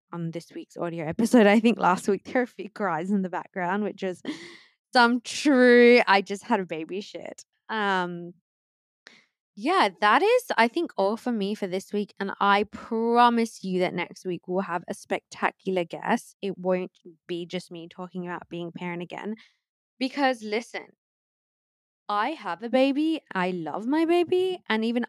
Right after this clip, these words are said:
I don't wanna hear about baby shit twenty-four seven. So I promise that we will be back to regular programming next week. I am not done with doing solo episodes. I will once in a while pop back in and do one again.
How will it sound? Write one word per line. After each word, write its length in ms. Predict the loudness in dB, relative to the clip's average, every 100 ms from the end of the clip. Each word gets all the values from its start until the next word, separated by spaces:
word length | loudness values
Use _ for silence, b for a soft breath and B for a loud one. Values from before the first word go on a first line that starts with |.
| -4
I 180 | -4 -4
don't 160 | -6
wanna 160 | -8 -10
hear 220 | -10 -10
about 260 | -10 -12 -12
baby 240 | -16 -16
shit 220 | -16 -16
twenty-four 360 | -14 -12 -10 -10
seven. 420 | -10 -12 -12 -16 _ B B B _ _
So 120 | 4
I 80 | 6
promise 400 | 6 6 6 6
that 160 | 4 2
we 120 | 2
will 400 | 0 2 4 2
be 160 | 0 0
back 300 | 0 0 -4
to 120 | -6
regular 360 | -6 -6 -8
programming 600 | -6 -8 -6 -6 -6 -6 -8
next 320 | -12 _ -14
week. 300 | -12 -14 -18 _ -8
I 140 | -8
am 200 | -8 -6
not 320 | -4 -4 -6
done 320 | -6 -4 -6
with 140 | -10 -12
doing 240 | -12 -12
solo 240 | -12 -10 -10
episodes. 680 | -10 -12 -8 -2 -2 -2
I 140 | -4 -4
will 180 | -6 -10
once 300 | -12 -12 -12
in 60 |
a 40 | -8
while 200 | -6 -6
pop 260 | -8 -10
back 180 | -12 -12 -12
in 160 | -12
and 140 | -12 -14
do 180 | -14
one 160 | -14 -16
again. 400 | -16 -14 -12